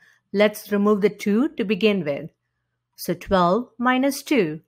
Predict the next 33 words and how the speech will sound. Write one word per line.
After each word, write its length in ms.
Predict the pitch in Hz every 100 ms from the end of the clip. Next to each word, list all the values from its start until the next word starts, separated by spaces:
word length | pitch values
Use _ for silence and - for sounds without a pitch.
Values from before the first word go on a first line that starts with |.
| _
let's 260 | 185 180 -
take 240 | 190 185
them 200 | 175 156 -
off. 480 | 165 170 277 - _ _ _ _ _ _ _ _ _ _ _ -
Twelve 320 | - 202 208
minus 380 | 233 269 294 -
two, 340 | 208 196 208 185
we 160 | 185
are 60 | 180
now 220 | 180 196
left 340 | 202 175 170 202
with 120 | 202
a 60 |
ten. 480 | 214 214 170 139 180 - _ _ _ _ _ _ _ _ _ _ _ _ _ _ _ _ _ _ _ _ _
Remember, 500 | 196 220 214 165 147 - _
we 220 | 175 185
needed 340 | 202 214 226 226
to 100 | 214
remove 320 | 190 185 180
four. 500 | - 285 247 165 156 _ _ _
However, 800 | 190 175 - 226 254 202 170 170
we 240 | 175 170 214
only 340 | 233 226 180
removed 420 | 180 180 180 180
two, 380 | - 220 143 147 _ _ _ -
which 200 | 180 220
means 580 | 302 302 180 208 - - _
we 140 | 180
need 160 | 196 247
to 100 | 240
remove 360 | 196 202 202 202
two 180 | 226
more. 400 | 220 285 175 143